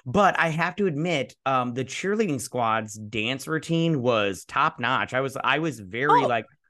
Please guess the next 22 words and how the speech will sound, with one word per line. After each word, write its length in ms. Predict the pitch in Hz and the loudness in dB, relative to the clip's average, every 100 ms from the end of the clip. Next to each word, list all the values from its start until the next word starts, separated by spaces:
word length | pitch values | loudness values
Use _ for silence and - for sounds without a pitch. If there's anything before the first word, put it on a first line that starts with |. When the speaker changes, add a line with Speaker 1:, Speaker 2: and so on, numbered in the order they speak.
| _ _ | _ _
Speaker 1:
was 100 | 131 | -8
like, 120 | 127 123 | -4 -2
"You 80 | |
guys 200 | 160 185 330 | 2 2 2
are 60 | |
Speaker 2:
Way 80 | 349 | 2
better 280 | - - 339 | 4 4 2
Speaker 1:
awesome." 60 | 277 | 0
Speaker 2:
than 140 | 294 | 0
any 200 | 294 277 | 0 0
of 120 | 226 | -2
my 260 | 220 208 381 | -2 -2 -2
high 140 | 294 208 | -4 -6
school 260 | - - | -8 -4
Speaker 1:
Yeah, 260 | 165 156 113 | 2 2 2
Speaker 2:
dance 80 | - | 2
Speaker 1:
for 180 | 170 | 2
Speaker 2:
teams 100 | 214 - | 2 0
slash 260 | 185 - | 0 0
Speaker 1:
sure. 60 | 104 | -2
Speaker 2:
cheerleaders 720 | - 208 202 196 196 202 202 | -4 -4 -2 -4 -4 -4 -8
did. 340 | 196 185 202 | -8 -6 -6